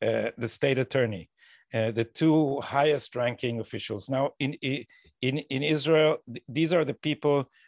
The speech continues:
who, who are probably the, the, the most powerful individuals in the state of Israel. They hold the fate of, of, of prime ministers in, in, in their hands. And, and, and immediately when this broke out, the,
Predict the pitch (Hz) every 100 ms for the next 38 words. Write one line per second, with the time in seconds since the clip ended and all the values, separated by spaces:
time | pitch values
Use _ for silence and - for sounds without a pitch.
0 | - 127 147 - 117 120 110 - _ _
1 | 143 139 131 127 113 _ _ _ _ 143
2 | 120 - 117 120 123 - 120 127 - -
3 | 127 135 135 - 127 127 120 127 113 120
4 | 110 98 - _ _ _ 127 120 117 -
5 | 120 117 147 135 160 147 127 113 127 139
6 | 131 - - 131 135 - - 131 127 120
7 | _ - 131 120 127 - 135 139 180 170
8 | - - - - - _ - - - 131
9 | 135 - 143 - 135 135 127 127 127 175
10 | 139 123 - 139 127 127 127 104 - -
11 | - _ 139 127 - 147 156 156 160 190
12 | 226 170 143 143 143 151 131 160 - 185
13 | 185 139 - 131